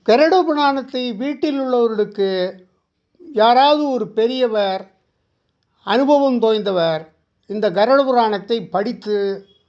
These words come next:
அந்த கதையை சொல்லுவார். அதில் ஒவ்வொன்றுக்கும் விளக்கத்தையும் விளக்குவார். ஆகவே கருட புராணத்தை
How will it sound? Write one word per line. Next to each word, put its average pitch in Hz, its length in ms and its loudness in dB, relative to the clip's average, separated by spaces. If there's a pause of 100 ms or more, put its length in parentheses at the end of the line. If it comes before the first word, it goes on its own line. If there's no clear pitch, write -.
(100)
அந்த 220 240 -4
கதையை 220 380 0
சொல்லுவார். 127 460 -8 (1300)
அதில் 277 420 0
ஒவ்வொன்றுக்கும் 320 1040 0 (380)
விளக்கத்தையும் 294 720 0
விளக்குவார். 226 580 -2 (1000)
ஆகவே 262 480 2
கருட 247 420 2
புராணத்தை 277 920 -4